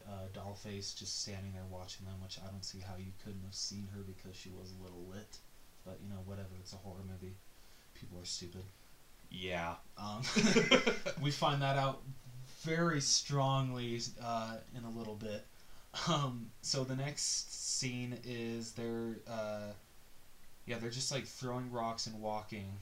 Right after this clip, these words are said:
Speaker 1: um, and they find a cabin that's opened. Uh, sorry, pa-, tra-, trailer, whatever. I, I don't know why I keep saying cabin, whatever.
Speaker 2: It's, it's kind of a cabin. It's not really a trailer, 'cause, I mean, it's,
Speaker 1: Okay.
Speaker 2: like, kind of like a mobile home.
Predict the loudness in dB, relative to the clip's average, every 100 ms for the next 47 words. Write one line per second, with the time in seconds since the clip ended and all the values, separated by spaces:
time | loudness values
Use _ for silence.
0 | -10 -16 -16 -10 -6 -4 -4 -6 -6 -4
1 | -4 -6 -4 -4 -4 -6 -4 -4 -4 -4
2 | -4 -2 -2 0 -4 -4 -10 -18 -20 -18
3 | -20 -18 -18 -4 -2 -2 -4 -10 -10 -8
4 | -8 -6 -6 -6 -6 -4 -2 -2 -4 -6
5 | -8 -8 -8 -8 -8 -6 -4 -2 -2 -2
6 | -4 -8 -6 -8 -8 -8 -8 -10 -10 -8
7 | 0 2 2 -4 -10 0 2 4 2 2
8 | 4 4 2 2 2 4 4 4 4 2
9 | 2 2 2 0 -2 -2 0 0 -2 -2
10 | -2 -2 -4 -4 -2 0 2 2 2 0
11 | 2 0 -2 -4 -2 0 0 -2 -2 -4
12 | -6